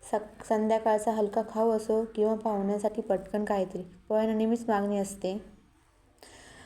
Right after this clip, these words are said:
पोह्यांना लागणारे साहित्य: जाड पोहे दोन कप, कांदा दोन मध्यम बारीक चिरलेला, हिरवी मिरची दोन ते तीन बारीक चिरलेली, शेंगदाणे दोन टेबलस्पून,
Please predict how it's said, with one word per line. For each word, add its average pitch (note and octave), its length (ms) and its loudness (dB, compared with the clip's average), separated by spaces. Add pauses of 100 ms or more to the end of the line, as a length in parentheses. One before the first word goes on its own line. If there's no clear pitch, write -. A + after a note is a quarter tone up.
(300)
पोह्यांना A#3 460 4
लागणारे A3 420 4
साहित्य: G#3+ 560 2 (280)
जाड G#3+ 240 4
पोहे G#3+ 300 2
दोन G3+ 220 2
कप, G#3 300 -4 (880)
कांदा G#3+ 520 2
दोन G#3+ 280 2
मध्यम G#3+ 400 0
बारीक G#3 280 4
चिरलेला, G#3 480 0 (1080)
हिरवी A3+ 200 4
मिरची A3 340 2
दोन A3 200 4
ते G#3+ 100 -2
तीन A3+ 260 0
बारीक G#3 260 2
चिरलेली, G3+ 500 2
शेंगदाणे G#3+ 480 0
दोन G#3+ 320 2
टेबलस्पून, G#3 720 -2